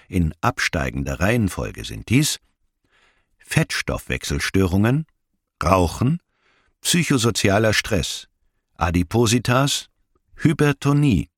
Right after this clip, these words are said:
wenig Obst und Gemüse, Bewegungsmangel, Diabetes mellitus. Auch konnte gezeigt werden, dass Bewegungsaktivität und der Verzehr von viel Obst und Gemüse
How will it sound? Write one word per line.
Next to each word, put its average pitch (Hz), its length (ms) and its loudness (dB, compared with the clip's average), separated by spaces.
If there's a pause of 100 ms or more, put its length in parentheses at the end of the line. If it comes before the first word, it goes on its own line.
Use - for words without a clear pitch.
(640)
wenig 131 480 2
Obst - 360 -2
und 131 160 2
Gemüse, 143 580 2 (540)
Bewegungsmangel, 101 1080 2 (640)
Diabetes 95 800 0
mellitus. - 720 0 (880)
Auch 92 240 0
konnte 104 300 0
gezeigt 107 440 0
werden, 110 280 2
dass 95 180 0
Bewegungsaktivität 107 1800 -2
und 87 160 -4
der 78 80 -4
Verzehr 107 500 -2
von 87 220 -2
viel 131 300 0
Obst - 340 -2
und 98 140 2
Gemüse 139 500 2